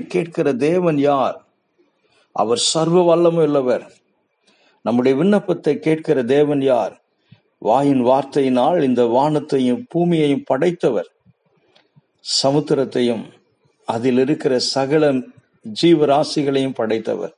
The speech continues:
வானத்தையும் பூமியையும் படைத்தவர், அவைகளில் உள்ள சகல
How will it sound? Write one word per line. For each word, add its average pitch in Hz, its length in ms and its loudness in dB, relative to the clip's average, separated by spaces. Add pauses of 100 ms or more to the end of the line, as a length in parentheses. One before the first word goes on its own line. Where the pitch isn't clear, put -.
(1000)
வானத்தையும் 127 720 0
பூமியையும் 151 460 0
படைத்தவர், 113 600 -4 (600)
அவைகளில் 123 540 0
உள்ள 135 420 2
சகல 139 480 0